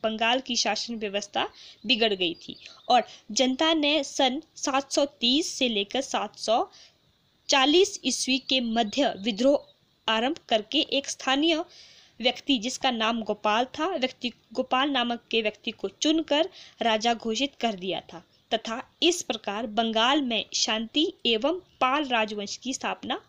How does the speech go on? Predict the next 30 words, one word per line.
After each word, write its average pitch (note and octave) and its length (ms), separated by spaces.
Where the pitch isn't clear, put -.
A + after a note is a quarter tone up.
हो A#3+ 120
गई। F3+ 160
राजा C4 340
गोपाल, D4+ 500
जो C#4 300
कि D4+ 240
बंगाल A3+ 580
के B3+ 240
पाल B3 420
वंश A3+ 300
का A3+ 140
प्रथम B3+ 420
शासक A#3 480
था, A#3 300
ने, B3 260
उसने C4+ 420
शीघ्र D#4 440
ही C#4+ 240
दक्षिण C4+ 560
बिहार A#3+ 480
तक G#3 120
अपना A#3 400
राज्य A3 380
स्थापित - 500
कर B3+ 160
दिया। C#4 340
इसके D#4 360
पश्चात - 680
उसका C#4 320
उत्तराधिकारी A#3 840